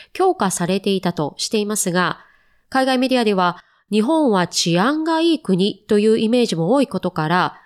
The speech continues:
従来はこうした事件が起こるのは非常に稀であるといったことにも触れた上で、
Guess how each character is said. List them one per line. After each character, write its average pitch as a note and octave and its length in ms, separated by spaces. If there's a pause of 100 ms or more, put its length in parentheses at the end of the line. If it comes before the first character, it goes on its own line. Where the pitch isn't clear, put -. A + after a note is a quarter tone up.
(280)
従 E4 160
来 C4 160
は G3 120
こ C4 160
う B3+ 40
し - 60
た C#4 100
事 C#4 120
件 B3 160
が F#3+ 100
起 F3 60
こ A#3 100
る A3 100
の F#3+ 60
は E3+ 80
非 D#3+ 180
常 B3 220
に C#4 160
稀 F#3 280
で C4+ 160
あ C4+ 80
る A#3+ 100
と D3+ 200 (220)
い G#3+ 60
っ G#3 40
た C4+ 140
こ - 100
と C4+ 80
に B3+ 80
も F3 140
触 F3 140
れ A3 120
た A3 140
上 G#3+ 260
で、 A3 400